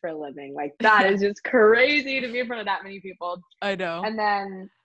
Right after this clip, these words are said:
Speaker 1: for a while, I was just kinda posting on social media and not really, not really making it a main focus. I was working a lot, other,
Speaker 2: Mm.
Speaker 1: like, part-time jobs.
Speaker 2: Mm.
Speaker 1: And then I just started uploading to social media, like, a lot.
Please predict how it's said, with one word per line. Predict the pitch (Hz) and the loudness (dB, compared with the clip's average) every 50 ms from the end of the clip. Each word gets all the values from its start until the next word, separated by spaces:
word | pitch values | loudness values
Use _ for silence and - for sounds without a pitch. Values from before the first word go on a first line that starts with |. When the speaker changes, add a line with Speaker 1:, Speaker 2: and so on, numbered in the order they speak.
| 233 - | -10 -4
Speaker 1:
for | - 262 269 262 262 262 - | 0 2 4 4 4 4 4
a | 226 208 | 2 2
while, | 208 202 202 208 214 226 233 | 2 2 2 2 0 -2 -4
I | 214 208 202 | -6 -6 -8
was | 190 | -10
just | 196 202 - _ | -12 -16 -16 _
kinda | - 196 185 180 - | -14 -12 -12 -10 -8
posting | 190 175 170 - - 190 | -8 -8 -8 -8 -12 -16
on | 180 175 | -16 -10
social | 175 180 175 175 - 175 165 | -8 -8 -8 -8 -8 -10 -8
media | 156 156 160 160 165 160 156 | -6 -4 -4 -2 -2 -2 -4
and | 156 156 156 | -6 -6 -6
not | 160 156 151 151 - | -6 -6 -6 -6 -8
really, | 151 151 151 151 151 151 151 151 151 - _ _ _ _ _ _ _ _ _ _ _ - | -12 -12 -10 -8 -8 -6 -6 -8 -10 -14 _ _ _ _ _ _ _ _ _ _ _ 0
not | 220 - | 2 2
really | 233 254 240 220 | 4 4 4 4
making | 214 208 202 190 214 | 4 2 2 0 -2
it | 196 | -4
a | 196 | -2
main | 190 180 175 180 175 - | -2 -2 -2 -2 -4 -4
focus. | - 165 165 165 185 175 - | -4 -4 -2 -2 -4 -4 -2
I | 180 165 | -4 -4
was | 165 156 | -4 -4
working | - 165 165 165 160 - 190 185 | -4 -4 -4 -4 -4 -6 -6 -6
a | 185 180 | -4 -2
lot, | 180 180 180 175 175 - - - | -2 0 0 -2 -2 -4 -6 -8
other, | 165 160 165 160 160 160 175 | -6 -4 -4 -6 -6 -6 -8
Speaker 2:
Mm. | 185 190 | -8 -8
Speaker 1:
like, | 175 185 170 | -8 -8 -6
part-time | - 170 160 - - 175 165 160 | -6 -6 -6 -4 -6 -6 -6 -2
jobs. | 160 151 147 156 175 202 214 - _ _ _ _ _ _ _ - | 0 2 2 2 0 -2 -4 -10 _ _ _ _ _ _ _ -14
Speaker 2:
Mm. | 202 202 196 190 180 185 | -12 -10 -10 -10 -4 -2
Speaker 1:
And | 220 214 208 202 | 0 2 4 4
then | 190 190 185 185 185 180 180 180 175 180 175 - - | 6 6 4 4 2 0 0 -2 -4 -6 -8 -6 -4
I | 190 190 | -2 -2
just | 185 185 - | -2 -4 -4
started | - 220 214 208 | -4 -4 -2 -2
uploading | - 190 - 208 202 196 190 | -4 -4 -4 -6 -6 -6 -6
to | 185 | -6
social | - 190 180 - 190 180 | -4 -6 -4 -4 -4 0
media, | 175 175 170 170 170 - - - - | 0 2 2 0 -2 -6 -8 -10 -8
like, | 185 - | -6 -6
a | 165 | -4
lot. | 160 160 170 165 170 180 220 247 | -2 0 2 4 4 4 4 2